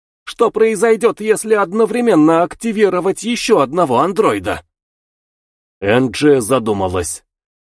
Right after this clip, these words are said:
Она смотрела в непроглядную тьму, поглотившую летательный аппарат.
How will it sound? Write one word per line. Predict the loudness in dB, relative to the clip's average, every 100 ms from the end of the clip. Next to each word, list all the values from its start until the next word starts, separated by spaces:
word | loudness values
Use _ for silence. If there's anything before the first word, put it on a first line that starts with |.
| _
Она | -2 0 2 0
смотрела | 0 -2 0 0 0 0
в | 2
непроглядную | 2 2 0 0 -2 -2 -2 0 0
тьму, | 0 2 2 0
поглотившую | -4 -2 0 0 -4 -6 -4 -2 0
летательный | 0 0 -2 -2 -4 -2 -2 -2
аппарат. | -2 -2 -2 -6 -10